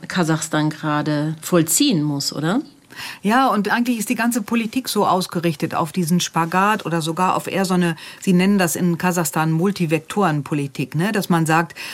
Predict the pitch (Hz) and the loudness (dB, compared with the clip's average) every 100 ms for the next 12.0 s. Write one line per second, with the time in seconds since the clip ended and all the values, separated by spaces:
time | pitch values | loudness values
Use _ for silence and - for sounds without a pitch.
0 | - - 170 160 196 190 - 170 - 190 | -8 2 4 4 2 2 -2 -2 2 2
1 | 185 170 165 - - 180 - 170 165 208 | 2 2 0 -2 -2 -2 0 0 0 -2
2 | - 170 156 - 214 185 151 165 - - | -4 -6 -4 -2 0 0 0 -2 -2 -8
3 | - - 196 175 202 175 160 - 190 220 | -14 -6 -2 0 2 2 2 2 2 2
4 | 233 - 170 165 180 165 165 170 - 151 | 0 0 2 2 0 0 0 0 0 -4
5 | - 156 - 185 196 233 165 160 143 143 | -2 -4 -2 2 4 2 2 0 2 2
6 | 156 175 - - 156 208 208 190 - 202 | 2 0 -2 -6 -2 0 0 -2 0 0
7 | 196 196 180 190 190 - 196 202 214 220 | 4 4 4 4 2 2 0 0 0 -2
8 | - - - 170 196 196 - 175 - - | -8 -14 0 2 2 0 -2 -2 -2 -6
9 | 160 170 - 165 - 156 214 208 208 - | -6 -4 0 0 0 0 2 2 2 -2
10 | 220 196 196 - - - 196 208 - 202 | 0 2 2 0 -6 -4 0 0 0 0
11 | 190 196 196 202 - 190 - 190 196 | 2 2 2 0 2 0 2 0 0